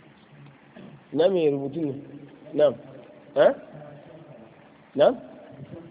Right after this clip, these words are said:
Littafi ko? Yau to. Eh, waka to ya za a yi an-, an-, wannan ba, wannan ba hadisin annabi bane. Yawwa. Waye yayi wakar? To shan fara yaushe?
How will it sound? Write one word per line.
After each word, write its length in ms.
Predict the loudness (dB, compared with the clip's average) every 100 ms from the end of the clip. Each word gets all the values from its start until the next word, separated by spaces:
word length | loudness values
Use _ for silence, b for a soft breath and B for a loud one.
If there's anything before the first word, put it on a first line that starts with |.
| -20 -6
Littafi 440 | -4 6 6 6 2
ko? 160 | 0 0 -14 -20 -20 -20 -20 -20 -16 -6
Yau 200 | -4 -4
to. 140 | -8 -10 -18 -20 -20 -20 -16 0
Eh, 120 | 6
waka 320 | 10 10 8
to 140 | 2 2
ya 140 | 2
za 100 | 4
a 60 | 4
yi 60 | 4
an-, 160 | 2 0
an-, 220 | 0 2
wannan 400 | 2 2 0 2
ba, 60 | 2
wannan 280 | 2 0 2
ba 100 | 0
hadisin 260 | 0 -2
annabi 260 | -2 0 -2
bane. 220 | -4 -6 -12 -18 -20 -20 -20 -20 -4
Yawwa. 260 | -2 0 -4 2
Waye 260 | 8 10
yayi 100 | 8 6
wakar? 300 | 6 4 -2 -10 -20 -20 -20 -20 -20 -20 -20 -20 -20 -18 -20 -14
To 140 | -8 -2
shan 180 | -2 0
fara 220 | 2 4
yaushe? 320 | 2 2 -2